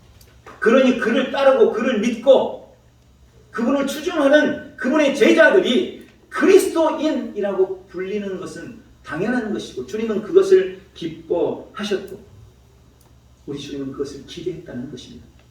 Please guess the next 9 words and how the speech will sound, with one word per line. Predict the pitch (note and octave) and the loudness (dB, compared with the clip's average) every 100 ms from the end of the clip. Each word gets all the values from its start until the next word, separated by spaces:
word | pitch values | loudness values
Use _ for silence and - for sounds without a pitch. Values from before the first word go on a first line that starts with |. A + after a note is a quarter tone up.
| _ _ _ _ _ | _ _ _ _ _
여러분, | D3 D3+ D3+ | -2 -2 -4
우리가 | D3+ D#3 E3 | -8 -6 -6
세상에서 | D#3 F#3 F#3 E3 - E3+ - - - _ _ | -6 -6 -6 -12 -10 -10 -10 -16 -20 _ _
그리스도인이라고 | - F#3 G#3+ A3 G#3 F#3 F#3 F3 E3+ E3 D#3+ D#3 - | 0 2 2 0 4 6 4 -4 -6 -8 -8 -8 -10
불리는 | E3 E3+ E3+ D4+ | -10 -8 -8 -6
것을 | D4 - E3+ C#3+ - - - | -6 -4 -4 -4 -10 -16 -6
예수님은 | D#3+ - D#3 D3 C3 - - - - - | -4 -4 -6 -6 -8 -12 -20 -20 -12 -2
원하고 | D3+ D3 B2 B2+ | 0 0 -4 -8
기대하고 | - E3 F#3 C#3 C3+ C#3 - | -8 2 2 2 -4 -6 -8